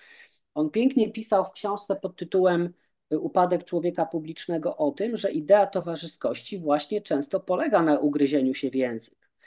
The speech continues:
E, na tym, że nie zawsze musimy wypowiadać względem kogoś bardzo krytyczne i szczere opinie. Da-, w-, po-, pomyślmy, pomyślmy o, i jakby, i nie ma w tym nic złego, tak? Jakby Sennett mówi, na tym polegała,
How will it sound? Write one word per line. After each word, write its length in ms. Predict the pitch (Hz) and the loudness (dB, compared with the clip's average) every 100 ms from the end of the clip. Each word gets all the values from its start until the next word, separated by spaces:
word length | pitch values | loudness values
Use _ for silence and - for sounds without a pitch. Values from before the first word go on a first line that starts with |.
| - _ _ | -20 _ _
E, 200 | 139 139 | -2 2
na 180 | 151 175 | 2 2
tym, 180 | 196 202 | 0 0
że 140 | 190 | 2
nie 140 | 196 190 | 2 2
zawsze 360 | 294 403 302 | 0 0 2
musimy 400 | 233 - 214 190 | 4 2 -2 0
wypowiadać 920 | 160 185 180 151 180 170 165 151 - 147 | 0 0 0 2 2 4 2 2 -4 -16
względem 560 | - - 170 170 160 151 | -14 -4 -2 0 -2 0
kogoś 600 | 180 170 165 147 - _ _ - | -2 0 0 -4 -12 _ _ -8
bardzo 460 | 123 170 175 180 | 0 0 0 -2
krytyczne 640 | 170 160 165 180 180 - 165 | -4 -4 -2 -2 -2 -2 -4
i 140 | - | -4
szczere 420 | 151 - 175 160 147 | -10 0 2 2 2
opinie. 480 | 139 131 107 82 _ _ _ _ - | -2 -4 -6 -10 _ _ _ _ 0
Da-, 220 | 185 262 | 4 4
w-, 240 | 208 220 - | 2 -8 -4
po-, 100 | 226 | 0
pomyślmy, 640 | 226 226 294 294 254 226 | 4 6 6 6 4 2
pomyślmy 640 | 226 220 277 294 240 226 | 0 0 2 2 2 2
o, 120 | 190 | 2
i 160 | - 214 | 0 2
jakby, 280 | 214 208 226 | 2 2 0
i 100 | 214 | 2
nie 140 | 254 | 4
ma 100 | 370 | 2
w 80 | - | 2
tym 180 | 330 320 | 4 4
nic 260 | 320 - | 2 -2
złego, 400 | - 320 175 - | 2 4 4 0
tak? 220 | - 240 262 | -2 -2 -2
Jakby 200 | 214 226 | -4 -4
Sennett 340 | 262 262 262 | -2 -2 -2
mówi, 200 | 240 233 | -6 0
na 120 | 202 | 2
tym 160 | 208 247 | 2 0
polegała, 540 | 240 220 170 160 202 | 0 2 4 4 0